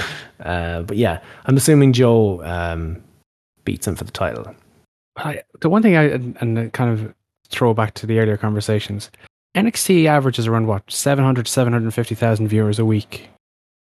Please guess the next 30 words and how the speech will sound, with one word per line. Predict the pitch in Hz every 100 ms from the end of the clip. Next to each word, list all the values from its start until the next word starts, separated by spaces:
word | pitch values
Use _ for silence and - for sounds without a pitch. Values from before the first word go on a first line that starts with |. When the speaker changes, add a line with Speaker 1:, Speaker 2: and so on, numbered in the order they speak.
| _ -
Speaker 1:
Pretty | 104
much, | -
Speaker 2:
according | - 117 107
Speaker 1:
yeah. |
Speaker 2:
to | 120
the |
ratings. | 113 113 107 101 104 - _ _ _ _ _ _
Raw | 143 147 170 170 160
averages | 139 135 131 127 127 120 139
one | 131 131 135 131 123 -
point | - 123
five | - 123 120 117
to | -
one | 117
point | 120 113
seven | - 120 120 123
million | 123 123
a | 127
week. | 131 - - _ _ _ _ _ _ _ -
So | - 165
roughly | 165 165 170 196 202 - 151
speaking, | - 135 123
less | 120 151 - -
than, | - 127 123 -
or | 117 110
even | 127 117
just | 117 -
slightly | 127 123 120
less | 110 110
than | 107 104